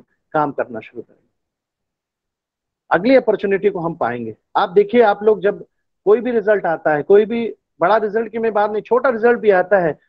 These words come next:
उसकी खुल-, खुशी अलग होती है। लेकिन कोई भी छोटा result हम फेल होते हैं, तो इस fail को आप ध्यान रखिए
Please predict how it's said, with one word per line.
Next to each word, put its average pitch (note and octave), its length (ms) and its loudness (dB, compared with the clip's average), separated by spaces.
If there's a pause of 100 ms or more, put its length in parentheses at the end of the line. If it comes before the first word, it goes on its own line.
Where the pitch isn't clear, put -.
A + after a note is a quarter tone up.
(160)
उसकी F3+ 240 -2
खुल-, F3 300 2
खुशी F#3 320 0
अलग C#3+ 240 -2
होती A#2 280 -18
है। A2+ 60 -18 (340)
लेकिन F3+ 240 0
कोई A3+ 160 4
भी A#3 120 -8
छोटा G3+ 260 -2
result G3 360 -4
हम F#3 200 -10
फेल G3 400 0
होते E3 300 -2
हैं, C3 140 -2 (300)
तो F#3+ 60 0
इस C4+ 260 0
fail A3+ 220 4
को A#3+ 120 -2
आप A#3 140 2
ध्यान E3+ 280 -4
रखिए D3+ 340 -4